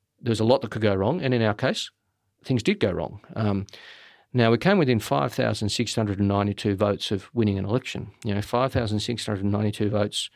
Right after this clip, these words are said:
in the closest electorates had been different, we would have formed a government. That's not to say, you know, we're anything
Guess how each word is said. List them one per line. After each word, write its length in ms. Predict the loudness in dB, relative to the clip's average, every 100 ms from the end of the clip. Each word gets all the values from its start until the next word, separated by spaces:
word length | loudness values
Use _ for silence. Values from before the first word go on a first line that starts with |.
| _
in 140 | -2 -2
the 40 |
closest 500 | 0 0 0 -4 -4
electorates 480 | -4 -4 -4 -8 -6
had 120 | -6
been 300 | -2 -2 -2 -2
different, 400 | -2 0 -2 0
we 100 | 0
would 140 | 0
have 60 | 0
formed 220 | 0 0
a 20 | 2
government. 420 | 0 0 -6 -12 -20 -20 _ _ -8 0
That's 200 | 2 2
not 120 | 0
to 80 | 2
say, 420 | 2 2 0 -4 _ _ _ _ _ -2
you 100 | 0
know, 100 | 2
we're 160 | 2
anything 520 | 2 0 0 -4 -4